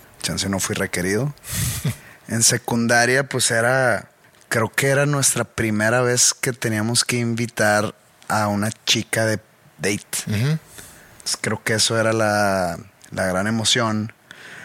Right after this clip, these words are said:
Speaker 1: Y, y me acuerdo que, "No, hay que comprarle corsage".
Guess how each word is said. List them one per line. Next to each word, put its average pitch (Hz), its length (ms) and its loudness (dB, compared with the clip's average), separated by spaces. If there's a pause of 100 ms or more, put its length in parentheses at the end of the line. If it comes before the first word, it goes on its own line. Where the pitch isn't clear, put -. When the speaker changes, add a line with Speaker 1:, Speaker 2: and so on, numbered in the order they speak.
(340)
Speaker 1:
Y, 110 140 -4
y 104 240 0
me 101 100 -2
acuerdo 104 320 -4
que, 110 240 0
"No, 92 240 -4
hay 113 120 -2
que - 100 -6
comprarle 107 420 -4
corsage". - 960 -2